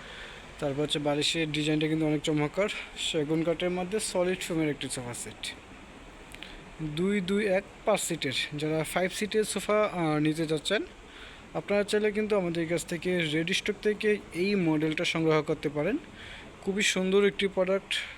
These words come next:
আহ, ফেব্রিকেরটা কিন্তু কালারটা অনেক সুন্দর। আর বালিশগুলো হচ্ছে ওয়াশেবল, আপনারা নিজেরাই বাসায় এবং অফিসে এগুলো পরিষ্কার করে নিতে পারবেন।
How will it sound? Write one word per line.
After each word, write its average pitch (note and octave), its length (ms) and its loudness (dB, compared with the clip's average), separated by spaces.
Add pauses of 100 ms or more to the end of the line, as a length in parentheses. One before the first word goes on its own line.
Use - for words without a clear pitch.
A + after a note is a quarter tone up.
আহ, D3 480 2
ফেব্রিকেরটা F#3 800 0
কিন্তু G3+ 240 0
কালারটা F3 360 2
অনেক D#3 220 2
সুন্দর। D3 340 0 (1500)
আর C#3+ 200 0
বালিশগুলো E3 480 2
হচ্ছে F3 180 2
ওয়াশেবল, E3 460 2
আপনারা D3+ 280 2
নিজেরাই D3+ 380 4
বাসায় D3+ 340 2
এবং D3+ 180 2
অফিসে D3 240 2
এগুলো D3 260 2
পরিষ্কার D#3+ 340 2
করে D3 140 4
নিতে D3 240 2
পারবেন। C#3+ 320 0